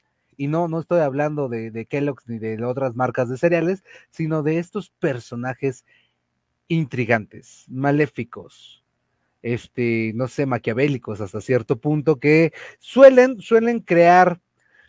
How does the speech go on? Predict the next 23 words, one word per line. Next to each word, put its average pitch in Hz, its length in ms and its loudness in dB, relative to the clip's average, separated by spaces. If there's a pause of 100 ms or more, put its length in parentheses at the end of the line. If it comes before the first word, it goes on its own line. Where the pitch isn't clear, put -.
cierto 214 760 2
caos 175 640 2
en 131 180 -6
las 120 140 -6
ciudades 131 400 -4
donde 113 260 -6
viven 117 340 -6
por 110 360 -10
toda 131 460 -4 (360)
la 131 260 2
locura 143 720 0
que 131 160 -6
llega 131 540 -4
a 113 140 -6
pasar 113 680 -8 (360)
en 110 140 -14
sus - 240 -20
cabezas. 107 640 -8
Y 123 100 -2
es 120 180 -4
que 117 140 -10
sí, 156 240 -8
precisamente, 139 680 -4